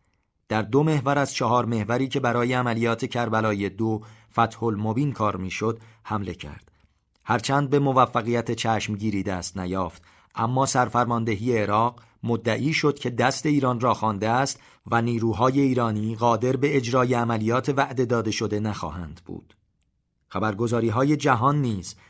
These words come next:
این خبر را تکرار کردند و کوشیدند با عظیم جلوه دادن قدرت دفاعی عراق،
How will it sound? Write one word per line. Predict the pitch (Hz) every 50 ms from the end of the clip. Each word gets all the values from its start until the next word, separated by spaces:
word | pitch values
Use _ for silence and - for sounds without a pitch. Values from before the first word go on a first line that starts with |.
| _ _ -
این | - 147 156 147
خبر | - - 131 123 123 120
را | 113 117 113 110 107
تکرار | - 113 107 - - 120 120 123 110
کردند | - 120 123 113 123 127 127 127 117 - - - - _ -
و | 117 117
کوشیدند | 117 - - 120 110 - 123 120 123 120 120 117 107 101
با | 110 117 113 -
عظیم | 120 120 110 110 117 113 110
جلوه | 107 113 117 110 101 107 110
دادن | 104 117 113 104 113 127 143 143 127
قدرت | 139 139 123 123 135 123 -
دفاعی | 131 120 123 113 - 117 107 104 101 101 104
عراق، | 98 - - 110 101 101 104 107 107 107 -